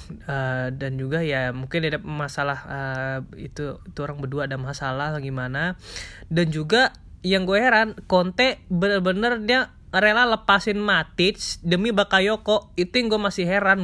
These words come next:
gitu. Matic tuh bagus buat gue, dia vital, dia tuh bener-bener jangkarnya gitu. Yang gue heran, ke-, kenapa lu berani ngelepas, ngelepas, eh, apa,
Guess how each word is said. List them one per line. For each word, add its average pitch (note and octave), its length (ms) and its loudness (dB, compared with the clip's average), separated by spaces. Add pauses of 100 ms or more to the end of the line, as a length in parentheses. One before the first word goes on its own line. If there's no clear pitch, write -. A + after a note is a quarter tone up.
gitu. C#3+ 320 -6 (400)
Matic B3+ 400 2
tuh D4+ 160 0
bagus B3+ 640 4
buat G3+ 160 2
gue, A#3 160 2
dia B3+ 160 0
vital, A#3+ 720 4
dia A3+ 160 -2
tuh C4+ 320 0
bener-bener A3+ 640 2
jangkarnya A3 960 4
gitu. F3 480 -2 (680)
Yang G3+ 160 0
gue G#3+ 160 2
heran, C4 240 0
ke-, - 140 -12 (100)
kenapa C#4+ 480 6
lu C#4+ 160 2
berani B3+ 400 4
ngelepas, A#3+ 720 2
ngelepas, G#3+ 640 2
eh, G#3 480 4
apa, A3+ 240 0